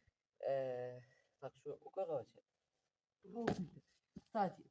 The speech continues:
підожди, зразу після це, ну, типа, цього елемента учить ще один елемент. Це по факту усложнена версія виходу на три.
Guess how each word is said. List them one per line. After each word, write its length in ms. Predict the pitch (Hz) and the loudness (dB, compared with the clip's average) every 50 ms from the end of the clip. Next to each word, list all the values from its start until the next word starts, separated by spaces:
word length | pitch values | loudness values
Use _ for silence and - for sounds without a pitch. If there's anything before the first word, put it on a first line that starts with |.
| _ | _
підожди, 480 | - 131 143 160 160 147 147 147 127 120 - _ _ _ | -10 -6 -6 -6 -4 -2 -2 -2 -2 -4 -8 _ _ _
зразу 520 | - - 156 185 196 196 185 147 139 131 - - _ _ _ _ _ _ _ _ _ _ _ _ - | -14 -6 -4 -2 0 0 -2 -2 -6 -12 -14 -16 _ _ _ _ _ _ _ _ _ _ _ _ -12
після 680 | - 202 202 190 - - 165 170 165 156 147 135 127 - - - - _ _ _ _ _ _ _ _ _ | -8 -8 -8 -8 -8 -4 0 2 4 4 4 4 2 -4 -10 -20 -20 _ _ _ _ _ _ _ _ _
це, 200 | - 185 185 - - | 0 2 2 0 0
ну, 220 | - 190 190 160 147 | -4 -6 -6 -6 -6
типа, 380 | - - 143 - - 120 110 - _ _ _ _ _ _ _ _ _ _ _ | -8 -10 -12 -10 -10 -10 -10 -12 _ _ _ _ _ _ _ _ _ _ _
цього 200 | - 180 170 156 | -6 -2 0 2
елемента 580 | 151 160 151 147 156 190 220 220 - - 160 | 2 4 4 4 6 4 4 4 4 2 0
учить 380 | 131 131 139 139 - 180 175 - | 2 0 -2 -4 -4 -6 -6 -6
ще 240 | - - 175 165 165 | -6 -2 2 4 4
один 320 | 170 170 147 156 151 147 | 4 4 2 0 -2 -2
елемент. 500 | 143 143 139 135 139 139 139 123 117 - _ _ _ _ - _ _ _ _ _ _ | 0 -2 -2 -2 -2 -4 -4 -4 -6 -8 _ _ _ _ -20 _ _ _ _ _ _
Це 180 | - 208 226 | 0 0 0
по 160 | 214 - 170 | 0 -2 -6
факту 560 | 160 - - 202 208 202 208 - - 175 160 151 | -4 0 4 4 4 4 2 -4 -6 -4 -4 -4
усложнена 760 | - 143 - - - 190 190 180 - 175 165 151 147 143 | -4 -6 -8 -6 -2 -2 -2 -2 -2 -4 -4 -4 -4 -4
версія 600 | 135 139 156 165 165 - - - 151 139 135 131 123 _ _ _ _ _ _ _ - | -4 -6 -8 -10 -10 -10 -14 -12 -10 -8 -8 -8 -10 _ _ _ _ _ _ _ -6
виходу 340 | 151 151 - - 165 143 147 | -6 -6 -6 -6 -10 -8 -8
на 160 | 139 139 135 | -6 -8 -8
три. 300 | 139 - 120 123 113 104 | -10 -10 -10 -10 -10 -12